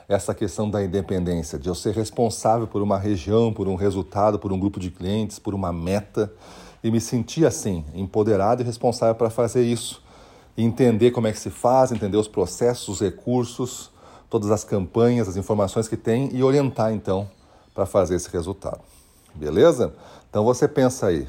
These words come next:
você tem uma equipe mais dependente ou uma equipe mais independente? Sua equipe sabe tomar decisões sob pressão,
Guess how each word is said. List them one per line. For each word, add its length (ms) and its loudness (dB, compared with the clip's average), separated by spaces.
você 180 -12
tem 140 -4
uma 160 -2
equipe 340 -4
mais 460 -4
dependente 1040 -4
ou 120 0
uma 160 2
equipe 240 -4
mais 480 0
independente? 1040 0
Sua 160 0
equipe 260 -2
sabe 260 2
tomar 300 2
decisões 560 -2
sob 240 0
pressão, 640 0